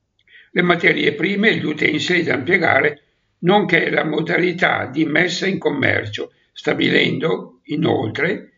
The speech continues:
che la denominazione Scarpinoch de Par è intraducibile e deve essere perciò usata tal quale da chiunque, forestieri compresi, in ogni occasione.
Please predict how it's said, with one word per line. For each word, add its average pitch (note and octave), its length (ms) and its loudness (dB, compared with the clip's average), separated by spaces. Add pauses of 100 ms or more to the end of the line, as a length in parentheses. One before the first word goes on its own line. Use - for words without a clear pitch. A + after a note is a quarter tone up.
(300)
che - 160 0
la F#3+ 140 6
denominazione F3 1200 0
Scarpinoch F3+ 1400 -2 (340)
de E3 260 0
Par F3 580 0 (360)
è - 120 -2
intraducibile E3+ 1300 -2 (520)
e F#3+ 120 2
deve A3+ 320 6
essere F3+ 420 0
perciò F3+ 400 0
usata D3+ 680 0
tal D3 360 0
quale F3+ 600 0
da C#3+ 200 0
chiunque, C2 680 -2 (300)
forestieri C#3+ 680 2
compresi, D3+ 760 -4
in F#3 160 2
ogni D3 220 0
occasione. B2 720 -6